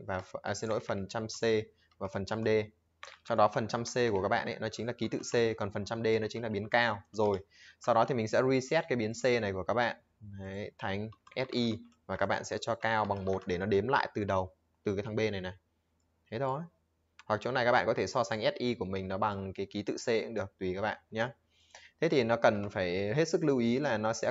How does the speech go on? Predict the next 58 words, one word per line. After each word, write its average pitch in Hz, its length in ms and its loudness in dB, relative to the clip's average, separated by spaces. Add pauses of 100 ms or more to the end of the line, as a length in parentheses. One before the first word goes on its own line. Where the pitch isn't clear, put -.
có 101 160 2
một 123 280 -2
cái 107 120 0
sâu 123 280 2
kết 151 220 -2
thúc 92 160 4
ở 95 160 2
chỉ 90 260 -8
số 101 100 0
cuối 113 160 -2
cùng 107 300 0
mà 98 100 0
các 110 100 2
bạn - 160 -2
sẽ - 160 -4
chưa 123 160 0
được 104 80 0 (100)
xử 185 60 -2
lý. 95 200 -2
Ví 123 120 0
dụ 165 100 4
như 120 140 0
trong 120 160 -2
trường 113 140 0
hợp 101 140 -2
này 98 180 -4
nhé, 110 140 -4 (480)
khi 127 140 -2
mà 104 120 0
các 113 80 4
bạn 120 180 2
xét 147 180 -2
đến 117 100 -4
cái 131 80 -4
thằng 117 120 -4
A 113 200 0
cuối 104 140 0
cùng 104 200 -2
này 92 100 -4
này, 95 120 -6 (300)
thằng 101 120 -8
A 110 100 -4
cuối 104 120 -4
cùng 104 160 -4
này 92 80 -6
này, 95 120 -8 (420)
đó, 107 320 -2
thì 120 80 2
nó 104 100 -2
so 117 180 2
sánh 113 220 -2
nó 107 120 4
với 131 100 2
cái 156 60 -2
thằng 101 160 -4
đứng 107 120 -2
trước 190 200 6
ấy, 175 140 -4